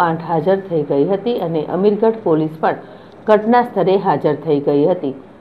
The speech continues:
બાઇક સવારની પત્નીને સારવાર અર્થે અમીરગઢ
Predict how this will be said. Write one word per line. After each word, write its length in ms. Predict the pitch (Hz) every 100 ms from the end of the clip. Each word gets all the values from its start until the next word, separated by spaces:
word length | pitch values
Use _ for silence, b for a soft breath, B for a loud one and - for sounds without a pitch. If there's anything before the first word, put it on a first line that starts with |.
| - 185
બાઇક 320 | 175 180 190
સવારની 380 | 196 185 196 220 196
પત્નીને 420 | 165 170 175 196 202
સારવાર 380 | 208 202 226 220
અર્થે 320 | 165 156 196 208 208 -
અમીરગઢ 520 | 190 214 214 226 226